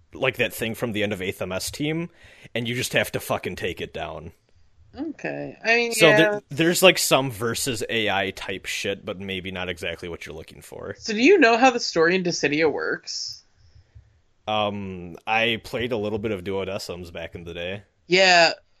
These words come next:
Speaker 2: Well, well, yeah, yeah. So you, so you know that. Do you know how the new one works?
Speaker 1: No.
Speaker 2: Um,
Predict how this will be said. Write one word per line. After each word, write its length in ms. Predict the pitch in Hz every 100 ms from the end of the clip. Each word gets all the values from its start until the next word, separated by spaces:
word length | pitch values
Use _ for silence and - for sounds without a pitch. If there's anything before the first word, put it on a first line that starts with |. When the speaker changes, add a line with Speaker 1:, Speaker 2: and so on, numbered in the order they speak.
| -
Speaker 2:
Well, 260 | - 247 -
well, 180 | 247 240
yeah, 280 | 247 233 185
yeah. 280 | 185 165 151
So 140 | -
you, 140 | 190
so 140 | 175 202
you 120 | 196
know 300 | 214 226 170
that. 520 | 156 170 156 143 147
Do 100 | 143
you 80 | 180
know 80 | 190
how 100 | 208
the 100 | 175
new 260 | 156 170 202
one 280 | 165 151
works? 600 | 143 123 113 - - - - _ - _ _ -
Speaker 1:
No. 400 | 113 101 98 92 _ - _ _ -
Speaker 2:
Um, 440 | 185 175 165 160